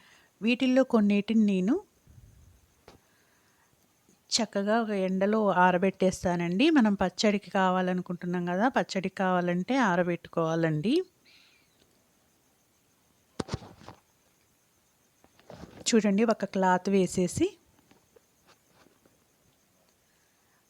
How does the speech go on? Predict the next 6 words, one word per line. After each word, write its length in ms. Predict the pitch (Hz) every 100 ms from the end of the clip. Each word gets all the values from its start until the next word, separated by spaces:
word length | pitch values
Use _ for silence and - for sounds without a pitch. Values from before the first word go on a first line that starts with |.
| _ _ _
మనం 200 | 240 247
పచ్చడి 380 | 233 226 - 233
ఎంత 200 | 226 208 214
చేసుకుంటున్నామో 960 | 208 202 - 208 196 196 196 196 233 392 - _ _ _ _ _ _ _ _ _ _ _ _ _ _ _ _ _ _ -
అంతవరకు 500 | 220 202 190 180 294
వాటిని 440 | 277 214 - 220